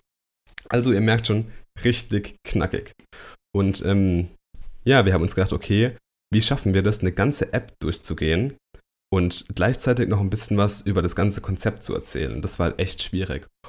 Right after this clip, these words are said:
Und, ähm, Borel und Timo sind auf die Idee gekommen, die App einfach in einem kleinen Dialog durchzugehen. Das heißt, dass man direkt so einen Use Case hat, mit dem man die App verbinden kann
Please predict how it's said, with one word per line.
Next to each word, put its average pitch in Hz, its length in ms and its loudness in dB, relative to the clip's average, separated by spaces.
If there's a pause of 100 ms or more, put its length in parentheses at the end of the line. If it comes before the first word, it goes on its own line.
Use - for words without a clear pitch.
(160)
Und, 87 240 -2 (100)
ähm, 90 220 0
Borel 123 300 4
und 92 280 -2
Timo 123 260 2
sind 98 120 2
auf 85 100 0
die 85 140 -2
Idee 110 160 2
gekommen, 101 460 0 (360)
die - 100 -2
App - 200 -4
einfach 95 460 -2 (100)
in 95 140 0
einem 90 260 -2
kleinen 98 380 -2
Dialog 101 420 2
durchzugehen. - 520 -4
Das - 160 -6
heißt, 107 100 -2
dass - 100 -10
man 101 120 -2
direkt 104 260 -4
so - 80 -4
einen 98 180 2
Use 147 180 -2
Case 87 280 -2
hat, - 160 -4
mit 92 100 -4
dem 95 120 0
man 92 100 0
die - 80 -4
App - 160 -2
verbinden 98 380 -4
kann 98 300 -2